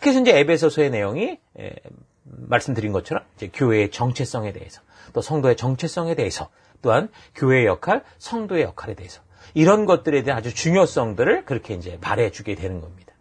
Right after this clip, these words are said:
자, 그렇다면 바울이 깨닫게 된 이 하나님이 계획하신 교회와 성도, 그 새 언약의 그 그림, 하나님의 나라는 어떤 것이었을까?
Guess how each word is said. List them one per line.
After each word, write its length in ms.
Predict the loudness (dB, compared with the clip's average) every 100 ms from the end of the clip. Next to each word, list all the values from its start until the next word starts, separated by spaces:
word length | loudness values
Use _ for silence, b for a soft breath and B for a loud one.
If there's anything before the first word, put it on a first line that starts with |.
| _ _ _ _ _ _ _ _ _ _ _ _ -20 -18 B B B B
자, 160 | 2 6
그렇다면 680 | 6 6 -2 0 0 -2 -10 b b b b
바울이 440 | 0 4 4 4
깨닫게 440 | 4 4 4 4 4
된 180 | 4 2
이 80 |
하나님이 520 | -4 -2 0 0 -2 -2
계획하신 680 | 2 2 2 -4 -2 -6
교회와 460 | -4 -2 2 0 0
성도, 460 | -4 -4 -4 -6 -10 b b b -6
그 100 | -4
새 480 | 4 6 6 2 _
언약의 680 | -2 2 2 2 0 0 -4
그 160 | -6 -2
그림, 300 | 0 0 -2
하나님의 500 | -10 -6 -4 -2 -2
나라는 420 | -4 -2 0 -2 B B
어떤 400 | 0 2 2 2
것이었을까? 800 | 2 2 -2 -6 -12 -14 -14 -14